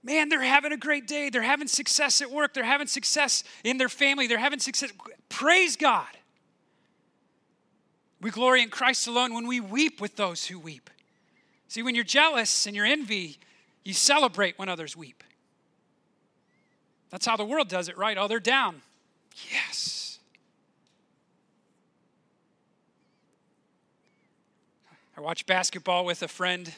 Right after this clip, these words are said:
I'm not gonna say who my friend is. And every time the team that is not being rooted for, that my friend does not root for, is losing,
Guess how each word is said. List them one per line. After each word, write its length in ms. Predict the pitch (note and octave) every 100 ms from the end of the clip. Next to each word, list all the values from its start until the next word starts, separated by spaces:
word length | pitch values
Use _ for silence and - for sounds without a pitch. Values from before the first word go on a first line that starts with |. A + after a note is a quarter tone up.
| _ _ _ _ D3
I'm 80 |
not 140 | D#3 E3
gonna 160 | F3
say 180 | E3 F3
who 60 | E3
my 120 | D3+
friend 300 | - E3+ D3
is. 360 | C#3 A2 - - _ _ _ _ _ _ _ _ _ _ _ _ _ _ _ _ _ _ _ _ _
And 100 | D#3
every 260 | F#3 A#3 A3
time 460 | A#3 A3 G#3 E3 - _ _ _ _ _ _ _ _ _ _ _
the 260 | D3+ E3+ D#3
team 380 | - G3 F#3+
that 200 | F3+ D#3 -
is 160 | E3
not 300 | D#3+ F3+ F#3+
being 200 | F#3+ F3
rooted 280 | E3 F3+ F3
for, 360 | - F3+ G3+ - _ _ _ _
that 100 | -
my 100 | D#3+
friend 220 | D3+ F3
does 140 | E3 D#3
not 160 | D#3+
root 160 | E3 D#3+
for, 340 | - F#3+ F#3+ - _ _ _ _ _ _ -
is 200 | D3+ D#3
losing, 440 | D#3+ G#3 A#3 A3+